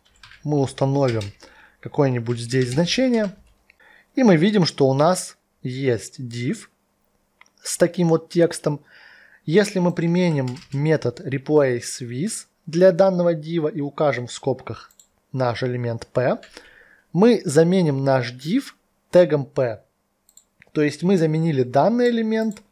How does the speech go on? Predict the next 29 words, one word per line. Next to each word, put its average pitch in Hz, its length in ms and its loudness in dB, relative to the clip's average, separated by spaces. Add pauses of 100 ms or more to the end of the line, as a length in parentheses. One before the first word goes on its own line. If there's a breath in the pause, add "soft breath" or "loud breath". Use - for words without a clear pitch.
(140)
на 135 160 0
тот, 196 180 0
который 156 280 0
указали 139 440 -2
вот 117 180 -4
здесь 127 360 -2
в - 140 -20
скобках. - 600 -6 (520 soft breath)
И 175 100 0
таким 180 300 2
образом 196 500 2 (500)
он 156 200 2
просто 170 340 2
у 135 80 -4
нас 131 220 -6
исчез, 220 480 -4
и 147 80 -6
вместо 139 320 -4
него 139 240 0
вставился 143 500 0
другой 123 400 0
элемент. 120 540 -8 (640)
Поэтому 202 380 4
данный 151 340 2
метод 160 340 -6
тоже 165 280 -2
может 123 260 -6
быть 135 220 -8
полезен. 113 480 -8